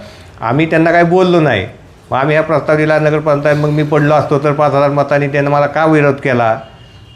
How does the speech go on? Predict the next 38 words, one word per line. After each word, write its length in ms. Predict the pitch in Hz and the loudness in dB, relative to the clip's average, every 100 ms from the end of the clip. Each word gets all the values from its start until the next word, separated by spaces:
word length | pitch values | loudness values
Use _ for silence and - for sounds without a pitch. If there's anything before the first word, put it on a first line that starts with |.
| - - | -20 -4
मी 80 | 127 | 0
निवडून 320 | 139 143 156 | 2 2 2
आलो 200 | 156 151 | 2 2
माझ्या 300 | 151 147 143 | 2 2 0
नशिबाने, 360 | 131 139 139 135 | -2 -2 -2 0
पण 120 | 143 | -2
मी 80 | 147 | -2
पडलोच 360 | 160 151 175 | 0 2 2
असतो 280 | 175 143 151 | 2 0 -2
तर 140 | 147 135 | -2 -2
काय?" 280 | 127 92 - - - - - - - - - - | -2 -4 -8 -18 -20 -20 -20 -20 -20 -20 -14 -4
त्यामुळं 280 | 135 151 156 | 0 2 2
मी 140 | 160 | 0
त्यांना 540 | 160 156 160 165 160 143 | 0 0 0 0 -2 -2
नगरपंचायतीचं 720 | 147 151 156 147 151 151 160 | -2 0 -2 -2 -2 -2 -2
दिलं, 280 | 151 156 160 | -2 -2 0
त्याचं 200 | 147 151 | -2 0
काय 100 | 151 | 0
आलं 240 | 147 143 | 0 2
नाही. 140 | 139 | 0
मग 100 | 139 | -2
त्यांनी 240 | 143 147 160 | -2 -2 0
मला 200 | 165 165 | 0 0
तर 120 | 170 | -2
सांगितलं, 280 | 160 156 156 | 0 0 0
मी 80 | 160 | 0
त्यांना 220 | 156 156 | 0 0
म्हटलं, 200 | 156 156 | 0 -2
"तुम्ही 220 | 147 151 | -2 0
आता 100 | 147 | 0
परत 360 | - 147 180 175 | -2 0 2 2
आमदारांकडे 600 | 151 139 127 120 117 110 | 0 0 0 -2 -2 0
जावा, 280 | 107 110 | 0 0
आमदारांना 800 | 147 139 131 131 135 135 143 165 | -2 -4 -2 0 0 -2 0 0
सांगा, 360 | 160 151 139 131 | 0 -2 0 0
आठवण 440 | 107 117 117 131 | 0 0 0 0
करून 300 | 131 131 131 | 0 0 0
द्या 260 | 117 110 | 0 -2